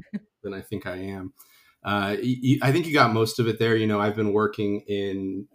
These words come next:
Speaker 2: I always tell people I've never had a real job 'cause I've always kind of worked for either small startups or, um, you know, things that I didn't ever really consider work, which was, I, I think, part of a philosophy I had when I was young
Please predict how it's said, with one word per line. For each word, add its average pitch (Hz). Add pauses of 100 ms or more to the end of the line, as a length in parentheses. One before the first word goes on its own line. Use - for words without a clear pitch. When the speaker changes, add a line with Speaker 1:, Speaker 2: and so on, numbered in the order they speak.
(200)
Speaker 2:
I 107
always 113
tell 107
people 104
I've 90
never 92
had 92
a 85
real 87
job 107
'cause 95
I've 90
always 95
kind 92
of 82
worked -
for - (560)
either 101
small 107
startups 98
or, 92
um, 85 (420)
you 98
know, 87
things 98
that 92
I 92
didn't 90
ever 95
really 90
consider 90
work, 90
which -
was, -
I, 120
I 123
think, 131
part 95
of 87
a 87
philosophy 90
I 87
had 87
when 90
I 87
was 85
young 90